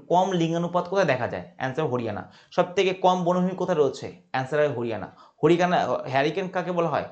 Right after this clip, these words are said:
কপিল দেবকে বলা হয়। হরিয়ানার মধ্যে, আহ, যে কুরুক্ষেত্র, পানিপথ, এগুলো কোথায় রয়েছে, মানে সব অ্যাঙ্গেল থেকে আমি কোশ্চেনগুলো তোমাদের বললাম বা কী ধরনের প্রশ্ন আসতে পারে সেইভাবেই কিন্তু আমি এটা রেডি করেছি,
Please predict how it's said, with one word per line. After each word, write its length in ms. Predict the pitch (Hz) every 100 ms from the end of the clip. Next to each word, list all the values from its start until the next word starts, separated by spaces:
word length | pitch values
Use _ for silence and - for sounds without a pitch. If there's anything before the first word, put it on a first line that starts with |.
| -
কপিল 280 | 151 139 143
দেবকে 240 | 135 123 113
বলা 240 | 107 98
হয়। 140 | 101 - _ _ - _ _
হরিয়ানার 460 | 135 143 170 185 180
মধ্যে, 340 | 165 165 151 180 175
আহ, 440 | 175 - 131 127 127
যে 60 |
কুরুক্ষেত্র, 500 | 139 180 180 170 170 175
পানিপথ, 480 | 147 160 160 170 170
এগুলো 180 | 170 170
কোথায় 280 | 180 202
রয়েছে, 260 | 196 185 143 - - _ _
মানে 120 | 226 277 - _ _ -
সব 300 | 220 254 294 285 185
অ্যাঙ্গেল 360 | 180 185 185
থেকে 240 | 180 170 220
আমি 140 | 165
কোশ্চেনগুলো 500 | 156 147 139 139 127 160
তোমাদের 280 | 127 120 113 -
বললাম 400 | 131 147 185 226 277 -
বা 140 | 139
কী 180 | - 165
ধরনের 320 | 151 151 156 - - _
প্রশ্ন 220 | 139 143
আসতে 260 | 127 - -
পারে 180 | 180 226
সেইভাবেই 460 | - 135 135 139 170
কিন্তু 240 | 165 170 202
আমি 80 | 143
এটা 100 | 120
রেডি 260 | 120 110
করেছি, 340 | - 101 -